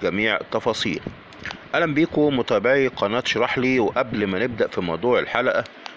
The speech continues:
بشكركم جميعاً وعلى دعمكم، وحابب برضو ان احنا كلنا ندعو من كل قلبنا ونبعت خالص حياتنا لاخواتنا في فلسطين، وربنا ان شاء الله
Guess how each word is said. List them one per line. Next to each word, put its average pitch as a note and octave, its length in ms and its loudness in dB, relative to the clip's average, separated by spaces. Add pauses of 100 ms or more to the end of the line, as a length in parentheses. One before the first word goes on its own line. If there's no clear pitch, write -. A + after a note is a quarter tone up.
(100)
بشكركم C3 460 -2
جميعاً C3+ 680 0 (160)
وعلى B2 1120 2
دعمكم، A#2 680 0 (120)
وحابب A2 640 0
برضو A#2+ 460 2 (380)
ان G2 100 -2
احنا A2+ 180 -2
كلنا A#2+ 640 2
ندعو A2+ 440 2
من G#2 240 0
كل A#2+ 200 2
قلبنا A2 680 0
ونبعت A2 540 2
خالص A2+ 280 -2
حياتنا A#2 500 0
لاخواتنا G2+ 460 -2
في A2+ 240 -2
فلسطين، A2 640 -2 (100)
وربنا G2+ 580 0
ان - 60 -16
شاء G2+ 220 2
الله G#2 320 4